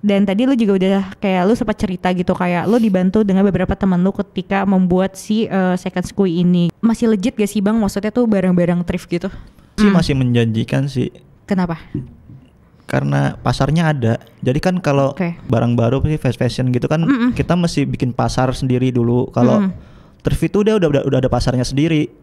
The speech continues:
Speaker 2: gitu. Jadi
Speaker 1: Ba-
Speaker 2: kita nggak perlu bikin pasar lagi.
Speaker 1: Oke.
Speaker 2: Kita cukup buka aja sih.
Speaker 1: Oke.
Speaker 2: Dan barangnya juga, suplai barangnya masih banyak sih dari luar, masih banyak.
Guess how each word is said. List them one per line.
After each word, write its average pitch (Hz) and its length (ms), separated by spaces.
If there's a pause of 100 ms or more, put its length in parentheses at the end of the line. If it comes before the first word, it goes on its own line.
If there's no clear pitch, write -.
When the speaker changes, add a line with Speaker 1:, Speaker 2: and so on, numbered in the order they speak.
(280)
Speaker 2:
gitu. - 400
Jadi 117 260
Speaker 1:
Ba- 156 60
Speaker 2:
kita - 180
nggak 165 200
perlu 127 360
bikin 123 320
pasar 120 240
lagi. 139 480 (480)
Speaker 1:
Oke. 190 420
Speaker 2:
Kita 170 160
cukup 117 300
buka 104 160
aja 120 240
sih. - 220 (420)
Speaker 1:
Oke. 196 240
Speaker 2:
Dan 131 160
barangnya 135 400
juga, 156 240
suplai 123 280
barangnya 127 520 (840)
masih 135 220
banyak 147 340
sih 202 140
dari 147 160
luar, 135 320
masih 120 240
banyak. - 320